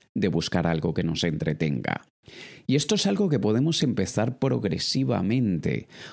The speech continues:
utilizando lo que los japoneses llaman el kaizen. El kaizen es la mejora, el mejoramiento continuo, poco a poco, tratando de ser uno por ciento mejor que ayer. Y tú puedes empezar,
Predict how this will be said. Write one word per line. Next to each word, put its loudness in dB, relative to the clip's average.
utilizando 2
lo 2
que 0
los 0
japoneses 0
llaman 2
el 0
kaizen. 0
El 0
kaizen 2
es 0
la 2
mejora, 0
el 4
mejoramiento 2
continuo, 4
poco 4
a 0
poco, 2
tratando 2
de 2
ser 2
uno 2
por 2
ciento 0
mejor 2
que 0
ayer. 2
Y 2
tú 4
puedes 2
empezar, 2